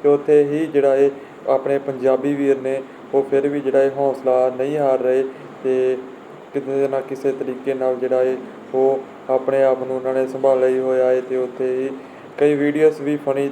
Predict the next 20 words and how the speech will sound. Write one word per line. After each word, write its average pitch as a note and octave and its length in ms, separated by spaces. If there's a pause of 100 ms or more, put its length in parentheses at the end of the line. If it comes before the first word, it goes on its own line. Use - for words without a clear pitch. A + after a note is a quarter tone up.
ਤੌਰ C3+ 200
'ਤੇ C3 320
ਉਹਨਾਂ C3 280
ਦੇ C3 120
ਵੱਲੋਂ B2+ 280
ਜਿਹੜਾ B2+ 240
ਹੈ B2+ 120
ਅਪਲੋਡ C3+ 300
ਕੀਤੀਆਂ C3 460 (440)
ਜਾ C#3+ 200
ਰਹੀਆਂ D3 280
ਨੇ, C#3+ 180 (360)
ਤੇ C3 200
ਪੰਜਾਬੀ C3 640
ਵੀਰ C3+ 260
ਜਿਹੜੇ C3+ 220
ਨੇ C3 220 (340)
ਉਹ C3 120
ਸੇਫ C3 420
ਰਹਿਣ, C3 300